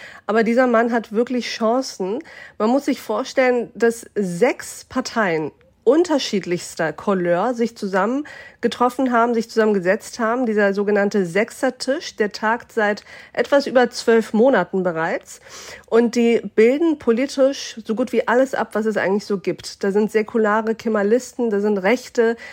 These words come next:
da sind Sozialdemokraten, Konservative. Und hinzu kommt, das habe ich jetzt gerade bei diesen Hintergrundgesprächen, die ich hier führe, herausbekommen, dass die prokurdische H D P, die selber nicht in diesem Bündnis vertreten ist, nicht in diesem Oppositionsbündnis ist,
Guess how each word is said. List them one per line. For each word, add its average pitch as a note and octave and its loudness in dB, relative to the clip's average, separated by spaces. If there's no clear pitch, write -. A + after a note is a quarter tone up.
da G3 0
sind G#3 0
Sozialdemokraten, A3+ 0
Konservative. C4 -2
Und A#3+ 4
hinzu A#3 -2
kommt, E4+ -4
das D#4+ -4
habe B3+ 0
ich - -6
jetzt B3 -2
gerade A#3 2
bei A3+ 4
diesen A3 0
Hintergrundgesprächen, A3+ -2
die G#3 -4
ich - -8
hier A3 0
führe, A3+ -4
herausbekommen, A#3 -4
dass G#3+ 0
die G3 0
prokurdische C4+ -2
H A3+ 2
D G#3+ 0
P, G3+ -4
die G#3 0
selber C4 2
nicht A#3+ -2
in A#3 2
diesem G#3 2
Bündnis G#3+ 0
vertreten A3 -2
ist, A#3 -2
nicht A3+ 0
in G#3+ 2
diesem G3 0
Oppositionsbündnis F#3 -2
ist, - -8